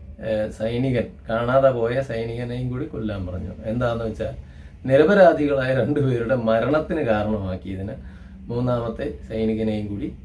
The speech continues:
കൊല്ലാൻ ഉത്തരവിട്ടു. എന്നിട്ട് ആകാശത്തേക്ക് നോക്കി ഈ പിസ പറഞ്ഞതായിട്ടാണ് ആകാശം ഇടിഞ്ഞു വീണാലും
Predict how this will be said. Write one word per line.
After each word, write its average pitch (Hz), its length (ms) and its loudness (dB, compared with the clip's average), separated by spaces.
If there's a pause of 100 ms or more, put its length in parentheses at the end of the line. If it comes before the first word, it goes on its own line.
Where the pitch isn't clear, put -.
(340)
കൊല്ലാൻ 110 460 -2
ഉത്തരവിട്ടു. - 800 -10
എന്നിട്ട് 127 500 0 (440)
ആകാശത്തേക്ക് 139 800 4
നോക്കി 107 320 -4 (600)
ഈ 120 420 -4 (260)
പിസ 117 240 -8
പറഞ്ഞതായിട്ടാണ് 107 1000 -2 (460)
ആകാശം 127 680 4
ഇടിഞ്ഞു 135 360 -2
വീണാലും 107 560 -2